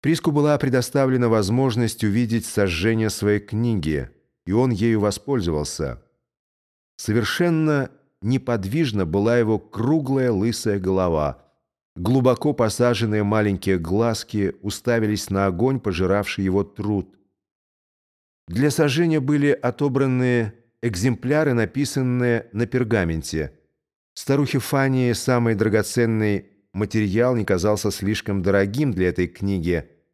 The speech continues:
а пергамент горел медленно и неохотно. Он противился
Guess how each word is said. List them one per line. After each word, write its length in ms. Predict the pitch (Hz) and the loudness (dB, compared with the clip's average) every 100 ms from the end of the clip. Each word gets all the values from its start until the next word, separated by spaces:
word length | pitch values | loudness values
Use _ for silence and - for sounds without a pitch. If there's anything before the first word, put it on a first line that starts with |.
| _ _ - | _ _ -4
а 240 | 85 87 | 0 0
пергамент 760 | - 107 95 120 175 160 160 117 | 0 -2 0 2 2 2 -2 0
горел 360 | 98 98 92 | 2 2 2
медленно 840 | 90 92 139 160 139 143 139 131 127 | 0 0 0 0 0 0 0 0 -2
и 200 | - 104 | -4 -4
неохотно. 880 | 101 98 - 95 90 - 87 80 - _ _ _ _ _ _ | -2 -2 -2 -2 -4 -4 -4 -4 -6 _ _ _ _ _ _
Он 160 | 120 123 | -4 -2
противился 1080 | 127 135 - 131 87 78 - 85 78 67 | -4 -4 -2 0 0 -2 -4 -4 -4 -6